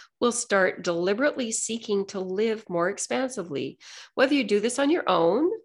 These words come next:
whether you do this with the benefit of this podcast, or with the benefit of my social media posts, or with what I write in my newsletters,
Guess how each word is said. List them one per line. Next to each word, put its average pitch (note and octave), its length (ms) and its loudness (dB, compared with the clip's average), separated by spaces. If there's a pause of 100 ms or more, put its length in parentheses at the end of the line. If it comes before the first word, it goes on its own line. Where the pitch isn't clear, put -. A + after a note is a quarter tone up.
(360)
whether F#3 200 2
you F#3 80 2
do E3+ 220 0
this E3+ 360 0
with E3 140 -4
the E3 80 -6
benefit D3+ 420 -4
of E3 160 -8
this B2+ 180 -6
podcast, C#4 880 -4 (420)
or F#3+ 100 2
with E3+ 160 -2
the D#3 60 -6
benefit D#3+ 400 -2
of E3 80 0
my D3+ 100 -4
social D3+ 380 -6
media C4 340 -2
posts, A#3 600 -4 (380)
or E3+ 220 4
with D3 240 -4
what D#3+ 140 2
I C#3+ 40 0
write D3+ 240 -2
in D3 80 -6
my D3 120 -6
newsletters, A3 800 -2